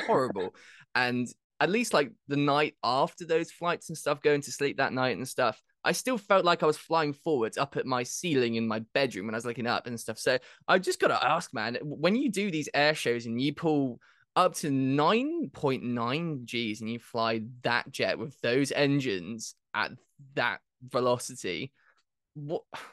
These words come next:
Speaker 1: how do you come down from that? Like, when you get in bed at night, do you... Does, is it, is it okay? Is it calm? Or are you <laughs> kind of like, "Oh shit, I'm gonna hit the ceiling in a minute"? <laughs> What's it feel
Speaker 2: <laughs>
Speaker 1: like?
Speaker 2: I usually have a adrenaline high going for about two hours,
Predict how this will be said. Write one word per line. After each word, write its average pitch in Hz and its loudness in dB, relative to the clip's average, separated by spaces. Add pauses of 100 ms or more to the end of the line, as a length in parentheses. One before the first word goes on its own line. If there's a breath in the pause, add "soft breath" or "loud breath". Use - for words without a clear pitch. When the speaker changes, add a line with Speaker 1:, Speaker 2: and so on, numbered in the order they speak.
(200 loud breath)
Speaker 1:
how 214 0
do 226 -4
you 302 -8
come 175 2
down 170 4
from 113 -6
that? - -6
Like, 117 0
when 143 0
you 170 -2
get 180 6
in 156 0
bed 175 4
at 131 0
night, 151 0
do 147 -8
you... 131 -2 (420)
Does, 147 -4 (160)
is 139 -2
it, 151 -4
is 147 0
it - 2
okay? 156 4
Is 156 0
it 151 -4
calm? 165 2
Or 143 6
are - 6
you 147 2
<laughs> - -2
kind 220 8
of 165 2
like, - -2
"Oh 175 2
shit, - -2
I'm - -2
gonna 156 -2
hit 180 0
the 127 -6
ceiling 170 -2
in 113 0
a - 0
minute"? 135 2
<laughs> - -20
What's - 2
it - 2
feel 190 2
Speaker 2:
<laughs> 113 4
Speaker 1:
like? 123 -2 (1700 loud breath)
Speaker 2:
I 160 10
usually 165 8
have 143 4
a 127 2
adrenaline 127 -2
high 113 -2
going 113 -4
for 123 0
about 113 2
two 135 4
hours, 117 4